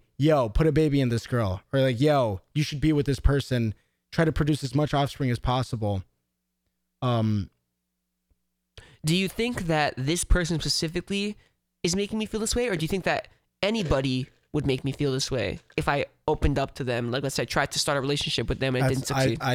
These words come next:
Speaker 1: I, I think, I think it's this person.
Speaker 2: You think it's the person specifically?
Speaker 1: Yeah. She has the traits that for some reason when you grew up, these traits became attractive to you.
Speaker 2: Okay.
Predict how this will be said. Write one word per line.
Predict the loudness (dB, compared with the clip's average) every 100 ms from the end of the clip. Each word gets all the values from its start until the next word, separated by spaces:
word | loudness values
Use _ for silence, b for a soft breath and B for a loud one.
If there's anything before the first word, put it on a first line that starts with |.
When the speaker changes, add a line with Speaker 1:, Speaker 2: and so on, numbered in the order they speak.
| -2 -2
Speaker 1:
I, | -4
I |
think, | -2 -2 -2 -6 -20 _ _ _ _ _ _ _ _ _ _ -10
I | -4
think | -2 -2
it's | -2 -4
this | -2
person. | 2 2 0 -4 -8 -12 _ -4
Speaker 2:
You | 0
think | 0
it's | -2
the | 0
person | 4 4 4 -2
specifically? | -2 -4 -4 -4 -4 -2
Speaker 1:
Yeah. | -2 -2 -10 _ _ -12
She | 0 4
has | 4 4
the | 2 0
traits | 0 0 0 0
that | 0 0
for | -2
some | 0 0 2
reason | 2 2 2
when | 2
you | 2
grew | 2 0 2
up, | 0 -2 -10 -12 _ _ _ _ _ _ _ 0
these | 2
traits | 2 0 0 0 -8 -20 -20 -20 -6
became | -4 0 0
attractive | 0 0 0 0 -6
to | -4
you. | -4 -6 -10 _ _ _ _ -8
Speaker 2:
Okay. | -4 -2 -2